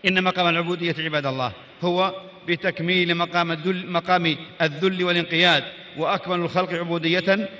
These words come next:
أكملهم ذلا وانقيادا وطاعة، فهو ذليل لعظمة مولاه وذليل لربوبيته، ذليل لإحسانه وإنعامه.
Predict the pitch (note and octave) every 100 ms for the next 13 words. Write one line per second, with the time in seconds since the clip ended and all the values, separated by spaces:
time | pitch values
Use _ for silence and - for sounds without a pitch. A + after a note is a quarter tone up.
0 | - - F3 F3 G3 F#3+ E3 F3 G3 F3+
1 | D3+ - - - F3 F3+ F3 F3 F3+ F#3
2 | E3+ D#3 D#3+ E3 D3 A#2+ - - - -
3 | F#3+ F#3 G3+ G#3 - - C#3+ E3 F3 F#3+
4 | F#3+ F#3+ E3+ F3 F3+ F3+ D3 D#3+ D#3 D#3
5 | C#3 A2+ - - D#3+ E3+ E3+ F#3 F#3+ F3+
6 | F3 E3 D#3+ E3+ F3+ G3+ - - - D3+
7 | E3 F#3 F3+ F3+ - - E3 F#3 E3+ C3+
8 | F#3+ E3 E3 D#3+ D#3 D#3 D3+ C3+